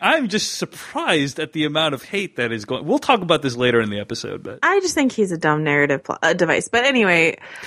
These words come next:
Speaker 2: as, as much as I don't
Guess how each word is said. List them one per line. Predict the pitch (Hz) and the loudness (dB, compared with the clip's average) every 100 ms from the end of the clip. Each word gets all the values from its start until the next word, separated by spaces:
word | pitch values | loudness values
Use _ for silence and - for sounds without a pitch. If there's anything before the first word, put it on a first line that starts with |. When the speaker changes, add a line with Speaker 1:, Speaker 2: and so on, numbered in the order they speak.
| - - | -14 -2
Speaker 2:
as, | 214 | -2
as | 226 247 254 | 2 0 2
much | 320 320 | 2 2
as | 262 | 2
I | 220 214 202 196 185 180 180 | 4 4 4 4 2 -2 2
don't | 185 175 - - - | 2 2 -4 -8 -10